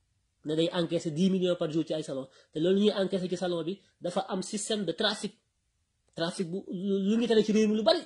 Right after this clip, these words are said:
lu bon. Loo xam ne dañ koy trafiquer di ko recycler, mu nekk un système de recyclage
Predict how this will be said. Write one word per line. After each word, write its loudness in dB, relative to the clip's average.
lu -2
bon. 2
Loo 0
xam -6
ne -8
dañ -4
koy -2
trafiquer -6
di -6
ko -8
recycler, -6
mu -4
nekk -4
un -8
système -6
de -2
recyclage -4